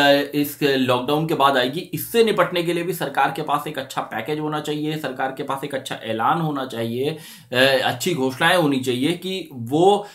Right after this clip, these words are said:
किस तरीके से लोगों को राहत दे पाएगी। सबसे पहले तो इस इक्कीस दिन के कंप्लीट लॉकडाउन के दौरान लोगों को, अ,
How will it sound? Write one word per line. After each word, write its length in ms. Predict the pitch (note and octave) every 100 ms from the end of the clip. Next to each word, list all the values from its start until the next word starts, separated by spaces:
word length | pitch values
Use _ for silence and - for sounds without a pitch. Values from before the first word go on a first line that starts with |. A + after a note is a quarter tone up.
| - _
किस 220 | A#3 A#3
तरीके 400 | A3 F3+ D#3+ E3
से 280 | D#3 E3 F#3+
लोगों 540 | E3+ B2 C3+ D#3 F#3+ F#3
को 300 | D#3+ E3 E3+
राहत 380 | A#2+ A2 D#3
दे 300 | D3 A2 C#3
पाएगी। 640 | D#3 C#3 A#2 A2 A2 G2+ _ _ _ _ -
सबसे 260 | C#3+ - G3
पहले 260 | E3+ F3
तो 120 | F3+
इस 140 | F#3+ E3+
इक्कीस 300 | - - E3+
दिन 120 | D3+ D#3+
के 100 | E3
कंप्लीट 420 | C#3 C#3+ D#3+ D3+
लॉकडाउन 420 | B2+ C3 C3+ D3+
के 100 | D3+
दौरान 420 | C3+ C3+ D3+ E3 D#3 - -
लोगों 380 | A2+ C3+ D3 F3+
को, 400 | E3+ E3+ F3 D3
अ, 220 | A#2 -